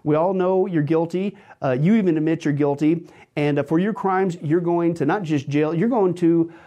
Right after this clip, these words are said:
uh, await in jail to go to the death penalty." And did you know that there actually is a way that somebody could get off of death row? It's called a pardon. The one in the authority, the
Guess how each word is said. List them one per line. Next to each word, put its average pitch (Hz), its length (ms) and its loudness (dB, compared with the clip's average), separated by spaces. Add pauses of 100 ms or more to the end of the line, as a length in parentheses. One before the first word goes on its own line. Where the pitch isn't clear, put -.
(120)
uh, - 60 -2 (220)
await 180 380 0
in 156 180 0
jail 131 420 0 (140)
to 156 100 0
go 151 160 2
to 151 140 -2
the 147 100 0
death 139 240 -2
penalty." 127 480 -2 (1120)
And 156 160 2
did 214 180 2
you 311 140 6
know 135 480 -2 (480)
that 165 200 0
there 185 140 0
actually 233 380 -4
is 233 140 0
a 254 40 2
way 131 360 -2 (920)
that 160 160 0
somebody 196 380 -2
could 151 160 -2
get 175 160 0
off 151 240 -4
of 156 120 -4
death 143 220 -2
row? 143 300 -2 (640)
It's 160 160 -4
called 127 240 -2
a 185 60 0
pardon. 185 460 -6 (220)
The 156 120 2
one 180 260 2
in 220 220 0
the 233 100 2
authority, 180 720 -2
the 151 340 0